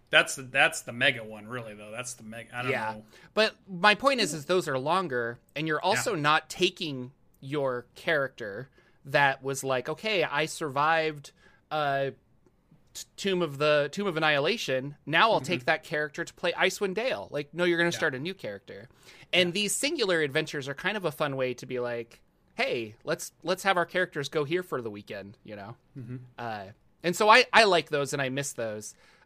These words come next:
Speaker 2: Uh, but that is a very different style of play, too.
Speaker 1: Yeah.
Speaker 2: Um, so, yeah.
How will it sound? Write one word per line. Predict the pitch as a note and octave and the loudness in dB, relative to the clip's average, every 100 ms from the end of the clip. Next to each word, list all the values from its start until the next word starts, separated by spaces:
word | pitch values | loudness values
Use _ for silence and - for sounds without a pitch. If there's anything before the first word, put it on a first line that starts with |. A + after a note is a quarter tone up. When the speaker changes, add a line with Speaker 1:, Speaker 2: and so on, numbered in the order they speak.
| - | -2
Speaker 2:
Uh, | C3+ C3 | 2 2
but | C#3 | 2
that | D3+ A3+ | 2 2
is | F#3 | 0
a | |
very | D3 D3+ C#3 | 0 0 -2
different | B2 C#3 C3+ | -4 -6 -6
style | - B2+ A#2+ A2+ | -8 -8 -6 -8
of | G#2+ | -12
play, | - A#2+ F#2 | -8 -8 -8
too. | - A2 F2+ A#2 _ _ _ _ | -14 -16 -16 -18 _ _ _ _
Speaker 1:
Yeah. | A2+ G#2+ | -10 -10
Speaker 2:
Um, | F#2+ F2+ G2+ _ _ _ | -10 -16 -20 _ _ _
so, | F2+ F2 _ _ _ _ | -18 -18 _ _ _ _
yeah. | - | -20